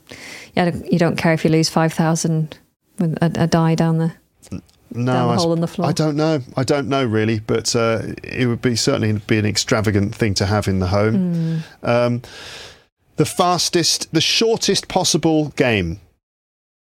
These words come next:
Speaker 2: right? The shortest possible game. It, it can be all over, uh, within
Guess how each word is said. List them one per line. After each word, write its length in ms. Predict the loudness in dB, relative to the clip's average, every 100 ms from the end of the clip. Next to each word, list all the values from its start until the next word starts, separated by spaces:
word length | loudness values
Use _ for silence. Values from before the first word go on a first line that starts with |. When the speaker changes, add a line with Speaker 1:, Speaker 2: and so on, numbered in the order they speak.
| _ _ _ _ _ -6
Speaker 2:
right? 360 | 0 0 0
The 80 | -2
shortest 500 | 0 2 0 0 -2
possible 400 | 0 0 2 0
game. 460 | 0 0 2 0 -4 -12 _ _ _
It, 340 | -2 -2 -2 -2
it 220 | -2 -2
can 180 | 0 0
be 180 | 2 0
all 420 | 2 2 2 0
over, 640 | 0 2 0 2 2 0 -4 _ _ _ -10 -2
uh, 340 | 2 2 0
within 560 | 0 0 2 2 2 0